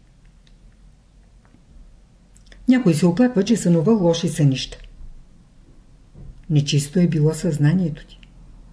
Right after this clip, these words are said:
Какво да правя тогава? Изчисти съзнанието си,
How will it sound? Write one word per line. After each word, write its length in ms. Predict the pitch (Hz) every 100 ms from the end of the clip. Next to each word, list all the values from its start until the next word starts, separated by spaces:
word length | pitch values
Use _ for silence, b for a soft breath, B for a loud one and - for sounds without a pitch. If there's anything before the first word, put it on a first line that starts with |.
| - - - - - -
Какво 260 | - 160 160
да 140 | 180
правя 300 | 208 247 226
тогава? 300 | - 139 135 - - - - - - - - - - - - - -
Изчисти 640 | 160 147 - 147 - 147
съзнанието 760 | 147 175 180 233 226 139 -
си, 180 | - -